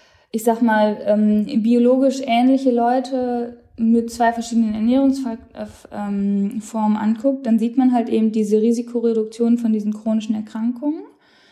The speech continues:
Wenn man sich aber die Adventist Health Study zwei anguckt, die einfach nochmal viermal so viele Leute eingeschlossen hat, nämlich über tausendzweihundert,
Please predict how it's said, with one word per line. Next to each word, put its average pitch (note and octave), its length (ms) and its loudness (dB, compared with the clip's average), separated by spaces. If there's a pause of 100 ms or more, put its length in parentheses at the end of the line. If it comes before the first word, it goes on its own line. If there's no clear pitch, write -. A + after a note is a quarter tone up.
(540)
Wenn A#3 180 4
man A3+ 180 4
sich A#3 180 0
aber G#3+ 180 4
die G#3+ 180 0
Adventist G#3+ 520 -4
Health G#3+ 200 -4
Study G3+ 420 -12
zwei C4+ 400 2
anguckt, A#3 640 -4
die G#3 200 -2
einfach G#3+ 500 -2
nochmal G3+ 680 0 (320)
viermal C#4 600 2
so A#3+ 60 2
viele A#3+ 280 2
Leute A#3 680 2
eingeschlossen A3 680 -2
hat, C4 320 -8
nämlich G#3+ 520 -2
über B3+ 360 4
tausendzweihundert, A3+ 1080 -2